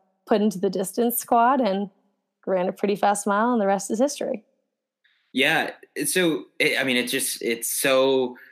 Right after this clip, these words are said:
Speaker 2: it, it goes back to that point where you're just like, it, the timing on things is just so rough because it was like, all this happened before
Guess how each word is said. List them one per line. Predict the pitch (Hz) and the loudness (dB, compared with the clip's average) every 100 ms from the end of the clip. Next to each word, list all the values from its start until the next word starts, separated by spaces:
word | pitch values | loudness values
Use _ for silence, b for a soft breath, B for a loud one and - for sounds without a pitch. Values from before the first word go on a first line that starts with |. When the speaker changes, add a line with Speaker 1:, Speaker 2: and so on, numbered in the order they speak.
| B | B
Speaker 2:
it, | 127 135 | -2 0
it | 135 | 0
goes | 147 135 | 0 2
back | 123 131 | 0 0
to | 147 | 0
that | 123 110 | -2 -2
point | 120 113 107 | -4 -2 -2
where | 107 | -4
you're | 104 98 | -4 -6
just | 98 | -6
like, | 110 101 95 - - | -2 -2 -4 -10 -10
it, | 110 113 | -8 -6
the | 120 - | -6 -6
timing | - 127 135 135 123 | -4 0 2 2 2
on | 117 110 | 0 0
things | 113 110 | -2 -2
is | 107 | -4
just | 113 113 | -4 -4
so | - 120 | 0 2
rough | 113 120 143 139 | 2 2 0 -2
because | 120 120 | -2 0
it | 117 | -2
was | 107 | 0
like, | 110 107 - | -2 -2 0
all | 139 143 | 2 4
this | 139 | 2
happened | 123 123 127 117 101 b b b | 0 0 0 -4 -6 b b b
before | 123 - 120 123 120 120 107 | -8 -4 0 2 4 2 0